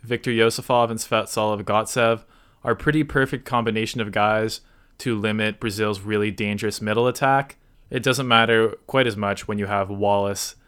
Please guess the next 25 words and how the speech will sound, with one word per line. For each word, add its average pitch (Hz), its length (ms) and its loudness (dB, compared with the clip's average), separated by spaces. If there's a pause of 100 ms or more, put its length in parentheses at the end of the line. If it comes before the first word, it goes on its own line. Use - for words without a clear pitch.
(200)
as 92 340 -4
an 101 100 -6
option 101 460 -4
or 98 400 -4 (240)
Ricardo 110 380 2
Lucarelli 101 480 0
and 101 80 -4
Uandre 101 420 -4
Leal 98 300 -2
hitting 104 260 -4
on 98 140 -4
the 98 80 -4
wings. 95 500 -6 (380)
Egypt 135 380 -2
and 131 120 -4
Puerto 117 240 0
Rico 113 380 0
shouldn't 107 300 -4
be 107 140 -4
any 110 200 -2
trouble 104 480 -2
for 107 240 -2
Brazil 101 340 -2
to 101 140 -10
beat. 104 400 -6